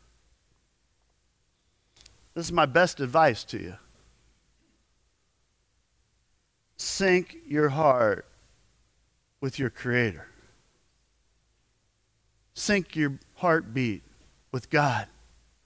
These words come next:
Trust God and let God have His way in your life, whatever that is.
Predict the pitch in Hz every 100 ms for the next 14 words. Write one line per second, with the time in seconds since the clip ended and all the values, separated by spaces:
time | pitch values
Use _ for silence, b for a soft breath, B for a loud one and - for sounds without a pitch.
0 | _ _ _ _ _ _ _ - 190 170
1 | 151 - 139 123 117 113 113 110 b b
2 | b 143 143 143 143 127 139 139 120 107
3 | 101 - _ 135 123 104 - - 170 135
4 | 117 107 - - _ _ - 135 123 120
5 | 107 107 143 135 139 131 107 98 92 -
6 | - -